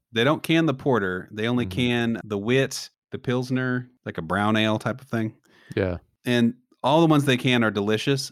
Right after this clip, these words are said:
Speaker 1: and I love that they can those because they, they pack really well in a cooler for the river, because you don't wanna be bringing glass to the river,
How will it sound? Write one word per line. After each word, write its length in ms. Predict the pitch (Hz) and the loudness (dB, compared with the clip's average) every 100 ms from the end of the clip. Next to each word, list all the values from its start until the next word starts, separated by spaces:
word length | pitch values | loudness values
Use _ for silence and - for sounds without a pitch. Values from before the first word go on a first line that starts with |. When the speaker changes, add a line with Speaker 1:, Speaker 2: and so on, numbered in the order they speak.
| - | -8
Speaker 1:
and 100 | 107 | -6
I 80 | 101 | -4
love 300 | 101 107 110 | -2 -2 -2
that 140 | 98 | -2
they 100 | 98 | -4
can 340 | - 104 107 107 | -4 -4 -2 -2
those 300 | 110 110 - | -2 -4 -6
because 480 | 98 104 95 - - | -6 -4 -4 -6 -10
they, 220 | 101 95 92 | -6 -6 -6
they 260 | 104 95 | -8 -8
pack 300 | - 104 101 | -4 -4 -4
really 260 | 101 104 98 | -4 -4 -2
well 320 | 92 95 95 | -2 0 -2
in 120 | 92 | -4
a 40 | 90 | -8
cooler 560 | - 104 101 92 85 _ _ _ _ - | -4 -2 0 -2 -4 _ _ _ _ -18
for 180 | - 110 | -2 0
the 80 | 95 | 2
river, 380 | 190 80 78 - | 2 -2 -6 -10
because 240 | - 82 90 | -8 -6 -2
you 60 | |
don't 120 | 98 113 | 0 2
wanna 120 | 117 | 2
be 80 | 113 | 2
bringing 280 | 113 113 | 2 2
glass 320 | 110 110 110 - | 2 0 0 -2
to 100 | 135 | 0
the 80 | 127 | 4
river, 460 | 113 104 104 - | 4 4 2 0